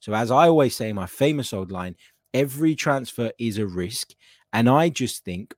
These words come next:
right now, this is not the priority position for me. So maybe it's not even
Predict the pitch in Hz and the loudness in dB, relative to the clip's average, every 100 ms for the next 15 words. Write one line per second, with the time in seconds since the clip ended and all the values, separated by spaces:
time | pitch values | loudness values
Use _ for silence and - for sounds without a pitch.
0 | - 98 123 143 117 104 85 101 - _ | -8 0 2 2 -2 -6 -6 -10 -16 _
1 | _ _ _ _ _ _ _ _ _ _ | _ _ _ _ _ _ _ _ _ _
2 | _ _ 143 135 143 120 131 127 113 - | _ _ 0 0 -2 -2 -2 -4 -6 -4
3 | 117 110 107 - 98 98 104 - 92 - | -2 0 -2 -6 -12 -8 -8 -8 -10 -12
4 | 85 80 _ _ _ _ _ _ _ - | -14 -14 _ _ _ _ _ _ _ -2
5 | 131 160 214 190 143 143 147 139 135 127 | 0 2 2 2 0 -2 -4 -2 -4 -2
6 | 113 104 | -4 -4